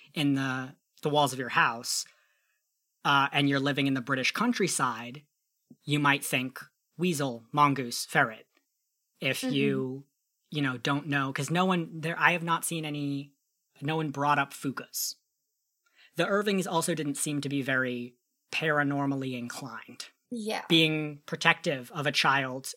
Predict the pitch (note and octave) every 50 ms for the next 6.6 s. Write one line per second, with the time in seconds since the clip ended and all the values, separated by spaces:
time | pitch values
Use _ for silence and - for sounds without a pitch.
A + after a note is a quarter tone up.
0 | _ - C3+ C3+ C#3 D3 C#3+ C3+ C3 C#3 C#3+ C#3 C#3+ C#3+ C#3 - - C#3 - -
1 | D3 C#3+ C3 C3+ C3 B2+ A#2 C3 B2 B2 C#3 - - - - _ _ - - C3+
2 | B2 C#3 - - - - - D#3 C#3+ C3+ C#3+ C#3 - - D3+ C#3 C#3 C#3 C3 B2+
3 | C#3 C3 - - D3+ C#3 C3 C#3+ C3 B2+ A#2 - - C#3 C3+ C3+ - - C3+ -
4 | C#3 C3+ - C#3+ B2+ C3+ B2 - - - C#3+ C3 C#3 C#3 C3+ C3 C3 C3 - -
5 | D3 C#3 C#3 C#3 C3+ C3+ C3+ C3+ C3+ C3+ C3+ C3+ C3+ C3 B2+ C3 - C3+ B2 B2+
6 | - - - C#3 B2+ B2+ B2+ C3 C3+ C3+ C#3